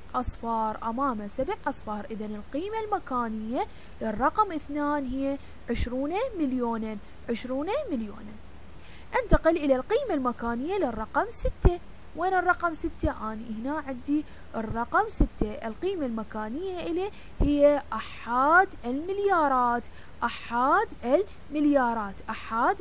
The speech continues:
المليارات. زين، أمامه يعني كم مرتبة؟ واحد، اثنين، ثلاثة، أربعة، خمسة، ستة، سبعة، ثمانية، تسعة. أمامه مفروض ويكون تسعة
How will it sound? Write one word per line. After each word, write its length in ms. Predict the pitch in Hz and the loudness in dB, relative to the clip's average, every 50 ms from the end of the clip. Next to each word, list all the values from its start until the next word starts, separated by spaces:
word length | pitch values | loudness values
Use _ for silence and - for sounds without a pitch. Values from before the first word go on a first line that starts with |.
| - - | -2 -4
المليارات. 720 | 247 247 285 392 494 508 392 254 202 202 208 208 - 202 185 - | -2 -2 -2 -4 -2 0 0 0 0 -2 -6 -8 -10 -10 -10 -2
زين، 260 | - 220 214 214 214 - - - - - - - - | 0 0 0 0 -8 -12 -14 -14 -14 -14 -8 0 2
أمامه 340 | 277 302 311 311 320 320 311 | 2 4 4 4 2 2 2
يعني 240 | 320 320 302 339 | 0 0 -2 -4
كم 200 | 302 - 349 392 403 392 | -4 2 2 2 2 4
مرتبة؟ 460 | 392 370 - - - 330 302 302 277 | 2 2 10 10 10 10 10 6 0
واحد، 500 | 220 214 220 233 262 285 285 - 233 226 - - - - - - - - | 0 0 2 4 4 4 2 0 -6 -10 -10 -12 -12 -12 -12 -14 -14 -10
اثنين، 420 | - 254 262 269 285 302 320 370 403 381 - - - | -8 -6 -4 -4 -2 -2 -4 -4 -6 -8 -12 -8 -6
ثلاثة، 540 | 240 240 240 247 262 262 - 311 339 415 - - - - - - | -2 0 2 2 0 0 -2 -6 -8 -8 -8 -10 -12 -14 -8 0
أربعة، 540 | - 311 311 302 269 294 285 277 285 285 285 | 2 4 4 4 4 4 2 4 2 2 0
خمسة، 640 | 277 - - 285 285 254 226 - - - 214 208 208 | -2 -2 -2 -2 -2 -2 -4 -6 -2 0 0 0 0
ستة، 600 | - - - 277 - - - - - 202 202 202 | 0 0 0 0 0 -4 2 2 2 4 4 0
سبعة، 400 | - 277 262 226 - - - - - - - | 2 2 2 2 0 -6 -10 -12 -12 -12 -10
ثمانية، 460 | 208 214 220 240 269 285 330 370 440 605 659 - - - - - - - - | -8 -6 -4 -4 -4 -4 -4 -2 -2 -2 -2 -4 -10 -12 -14 -12 -14 6 8
تسعة. 360 | - 285 - - - - 208 - - - - - - - | 8 8 8 0 -8 -10 -10 -12 -12 -14 -14 -12 -4 -2
أمامه 500 | 247 254 269 302 311 294 233 220 214 214 202 - - 208 | -2 0 4 4 4 4 4 0 -4 -6 -8 -8 -8 -6
مفروض 500 | 226 220 - - 240 262 320 403 508 508 - - - - - - - | -6 -6 -6 -6 -4 0 4 4 4 4 4 -4 -14 -14 -12 -8 -6
ويكون 520 | 254 240 - - - 311 349 381 415 440 392 - - | -4 -4 -4 -6 -6 -4 -2 0 -2 -2 -4 -6 2
تسعة 400 | - - - - - - 415 466 | 4 4 6 6 2 0 0 0